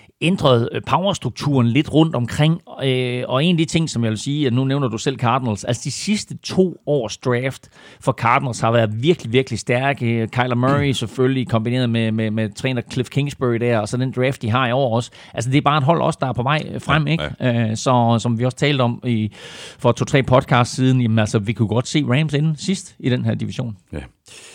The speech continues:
Speaker 2: Uge syv, der spiller, øh, Patriots og forty-niners, og det er ikke, fordi vi skal tale, øh, forty-niners, men grund til, at jeg nævner lige præcis den kamp, det er jo, fordi det er den kamp, hvor Jimmy Garoppolo kommer i citationstegn hjem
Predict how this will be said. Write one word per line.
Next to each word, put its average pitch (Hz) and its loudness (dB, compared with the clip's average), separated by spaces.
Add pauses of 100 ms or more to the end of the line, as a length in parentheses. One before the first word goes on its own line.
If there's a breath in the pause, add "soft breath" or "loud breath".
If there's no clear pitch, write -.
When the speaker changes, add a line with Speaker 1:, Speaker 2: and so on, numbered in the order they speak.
(440 loud breath)
Speaker 2:
Uge 156 6
syv, 185 0
der 156 8
spiller, 151 4
øh, 101 4
Patriots 120 -2
og 104 -4
forty-niners, 104 2
og 113 -2
det 110 0
er 110 2
ikke, 117 -4
fordi 113 -4
vi 95 -4
skal - -12
tale, 85 0
øh, 73 -2 (100)
forty-niners, 92 0
men 92 -2
grund 110 -2
til, 110 -2
at 98 0
jeg 92 0
nævner 107 2
lige 113 0
præcis 110 -4
den 104 -2
kamp, 98 -6
det 110 0
er 107 2
jo, 101 2
fordi 104 -4
det 107 -2
er 85 -4
den 104 -4
kamp, 110 -6
hvor 95 -2
Jimmy 110 0 (120)
Garoppolo 110 2
kommer 82 -2
i 131 -6
citationstegn 90 -6 (360 soft breath)
hjem 104 0